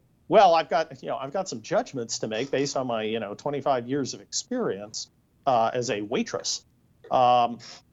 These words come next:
a-, and I think everybody should be a waiter or waitress, by the way. I think that's a good background, a good starting point, but it's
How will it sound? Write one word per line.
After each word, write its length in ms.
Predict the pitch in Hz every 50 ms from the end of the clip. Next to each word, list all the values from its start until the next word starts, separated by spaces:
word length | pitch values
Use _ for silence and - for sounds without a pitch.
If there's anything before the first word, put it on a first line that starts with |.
| _ _ _ _ - -
a-, 840 | - - - - - - - - - - - - - - - - -
and 120 | 220 202
I 120 | 180 170 170
think 200 | - 190 165 143
everybody 400 | 156 156 156 143 135 139 131 127
should 200 | - - 120 -
be 140 | 165 170 160
a 60 | 127
waiter 340 | 120 127 123 123 110 107 101
or 100 | 107 107
waitress, 440 | 131 160 156 151 - 127 - -
by 220 | - - 120 110 101
the 100 | 95 90
way. 180 | 92 95 95 113
I 40 | 135
think 80 | 131 131
that's 220 | 123 123 117 -
a 40 | 113
good 200 | - - 98 - -
background, 560 | 151 180 254 277 - 127 120 113 113 160 170
a 100 | 131 117
good 220 | 120 143 123 -
starting 480 | - - - 233 311 339 277 185 131 123
point, 400 | - - - 92 90 101 - _ _ _ _ _ _ _ _ -
but 120 | 220 196
it's 200 | 185 180 - -